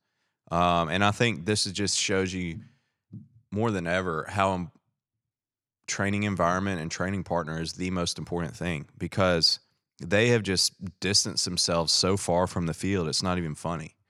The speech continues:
Like, they train together every single day. They do the, they push each other every single day,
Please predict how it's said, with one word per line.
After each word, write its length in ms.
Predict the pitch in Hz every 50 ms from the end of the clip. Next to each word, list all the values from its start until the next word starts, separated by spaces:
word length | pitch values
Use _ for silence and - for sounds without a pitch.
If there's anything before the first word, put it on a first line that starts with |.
| _ _ _ _ _ _ _ -
Like, 220 | 85 82 80 69
they 100 | 90 92
train 320 | 98 - - 113 113 113 110
together 360 | 104 92 107 98 95 95 82
every 220 | 76 90 95 104
single 280 | 110 - 113 107 107 101
day. 200 | 90 85 80 82
They 120 | 85 85
do 240 | 85 92 95 95 95 92
the, 100 | - -
they 100 | 82 87
push 320 | 82 - - - 104 - -
each 160 | 98 - -
other 340 | 98 90 87 90 85 78 - _ _ _ _ _ _ _ _ _
every 200 | 85 92 98 101
single 240 | - - 107 107 104
day, 340 | 90 85 80 80 80 80